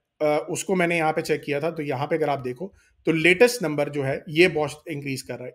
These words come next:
एटी सिक्स परसेंट ये तकरीबन, अ, ईयरली बेस पे कर रहा है और अगर इसको मैं क्वार्टरली बेस पे आऊँ तो ये this, this is a one eighty one percent increase। So ये एक बहुत शार्प इंक्रीज नजर आया। ये सितंबर ट्वेंटी ट्वेंटी थ्री से थोड़ा सा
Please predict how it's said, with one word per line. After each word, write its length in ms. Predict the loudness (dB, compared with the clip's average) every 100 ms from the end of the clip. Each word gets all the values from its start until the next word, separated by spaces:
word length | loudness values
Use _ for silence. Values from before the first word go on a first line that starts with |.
| -4
एटी 180 | -2 -2
सिक्स 180 | -4
परसेंट 320 | -4 -6 -6 -8
ये 60 |
तकरीबन, 420 | -8 -8 -6 -6 -8 _ _ _ -2
अ, 320 | 0 0 -2 -6
ईयरली 440 | 2 2 2 2
बेस 200 | 2 2
पे 120 | -2
कर 180 | 0 2
रहा 120 | 2
है 60 | 2
और 180 | 0 -2
अगर 140 | -2
इसको 240 | -4 -8
मैं 340 | -6 -6 -6 -10 _ _ _ _ _ _ 0
क्वार्टरली 420 | 0 0 -4 -2
बेस 240 | -2 -4
पे 140 | -4 -6
आऊँ 260 | -6 -8
तो 120 | -10 -8
ये 140 | -6
this, 180 | -6 -8
this 300 | -10 -10 -4
is 80 | -4
a 80 |
one 240 | 0 2 0
eighty 200 | -2 -4
one 160 | -6
percent 320 | -8 -12 -12 -16
increase। 360 | -14 -16 -18 _ _ -8
So 80 | -2
ये 160 | 0
एक 240 | 0 0 0
बहुत 180 | 0 2
शार्प 460 | -2 2 2 2
इंक्रीज 320 | -2 -4 -8
नजर 220 | -6 -6 -4
आया। 140 | -4
ये 140 | -4
सितंबर 360 | -6 -4 -2 -2
ट्वेंटी 200 | -2 -2
ट्वेंटी 220 | -2 -2
थ्री 200 | -4 -6
से 140 | -6 -6
थोड़ा 180 | -6
सा 220 | -4 -6